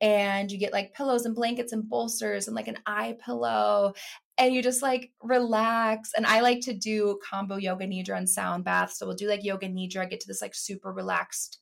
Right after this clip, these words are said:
place, and then do, like, some singing bowl sound bath. But it is really, really deeply restorative, but it's a conscious journey to the true self at the same time, which I think is super cool.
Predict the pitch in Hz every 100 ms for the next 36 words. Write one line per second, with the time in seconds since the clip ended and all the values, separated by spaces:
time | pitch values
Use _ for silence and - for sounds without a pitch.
0 | _ 214 202 202 - - 185 180 180 190
1 | 185 180 - 196 - 185 - 180 165 180
2 | - - - 196 233 269 320 339 - -
3 | - - _ 196 254 269 269 202 190 226
4 | 269 269 254 214 214 208 196 - 190 185
5 | 185 185 185 - 196 - 190 196 294 294
6 | 175 - 165 170 165 165 - 180 - -
7 | 175 - - - - - _ - 185 185
8 | - - 190 - - 185 185 185 185 185
9 | - - - - -